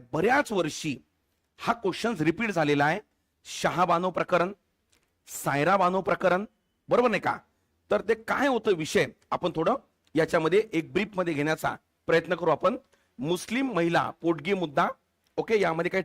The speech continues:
टर्मिनॉलॉजी पण तुम्हाला मधामधामध्ये काय होईल, म्हणजे सापडेल किंवा तुम्हाला मिळेल. इद्दत म्हणजे काय, ओके, इद्दतचा कालावधी किती असतो,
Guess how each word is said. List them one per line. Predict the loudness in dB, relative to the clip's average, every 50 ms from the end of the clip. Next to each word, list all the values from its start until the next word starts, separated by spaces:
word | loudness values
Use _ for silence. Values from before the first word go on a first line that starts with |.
| 2
टर्मिनॉलॉजी | 2 2 2 2 0 0 0 0 -2 -4
पण | -4 -4 -4
तुम्हाला | -4 -2 -2 0 2 2 0 -2 -4 _ _ _ _ _
मधामधामध्ये | -2 0 2 2 2 2 2 0 0 -2 -2
काय | 0 0 0
होईल, | 2 2 2 0 -2 _ _ _ _ _ _ -4
म्हणजे | -2 0 0 0
सापडेल | 0 0 -2 0 0 2 0 0 0 -2 -4 -2
किंवा | -2 0
तुम्हाला | 0 2 2 2 2 0 -2 _ _ _ _ _
मिळेल. | -2 0 2 2 0 -2 -6 -6
इद्दत | -8 -2 2 2 2 2 2
म्हणजे | -4 -6 -4 -4 -4
काय, | -2 -2 0 -2 -2 -2 -6 -12 _ _ _ _ _ _ _ -8
ओके, | -6 -4 -4
इद्दतचा | -4 -4 -2 0 0 0 2 0 -2
कालावधी | 0 0 2 2 2 2 0 -2
किती | -2 -4 -4 0 2
असतो, | 2 2 0 0 0 0 0